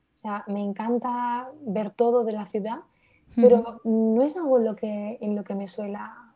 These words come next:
Speaker 1: fijar, por lo cual no, no tengo ningún, ningún hotel favorito. Sí que sueño con, en algún momento, poder ir a alguno de estos hoteles que,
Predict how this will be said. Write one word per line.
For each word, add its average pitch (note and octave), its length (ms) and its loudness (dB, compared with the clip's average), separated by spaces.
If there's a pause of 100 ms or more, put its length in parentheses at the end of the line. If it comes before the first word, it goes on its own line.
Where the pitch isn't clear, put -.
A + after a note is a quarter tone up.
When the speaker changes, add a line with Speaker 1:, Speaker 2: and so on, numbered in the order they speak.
(100)
Speaker 1:
fijar, G#3+ 380 -4 (680)
por G#3+ 120 -6
lo G#3+ 160 -6
cual A#3 320 -4
no, A3 380 -8
no A3 200 -2
tengo A3+ 260 -4
ningún, G#3 600 -6 (280)
ningún A3+ 340 2
hotel G3+ 300 -2
favorito. G3 480 -6
Sí A#3 180 -2
que C#4 220 0 (240)
sueño B3+ 500 4
con, G#3 480 -4 (140)
en G3+ 200 -8
algún G#3+ 280 -6
momento, A3 380 -4
poder G#3 260 -8
ir A3 140 -4
a G#3+ 240 -14 (340)
alguno G#3+ 320 -4
de G#3+ 60 -8
estos G#3 300 -12
hoteles A3 500 -6
que, G3 360 -10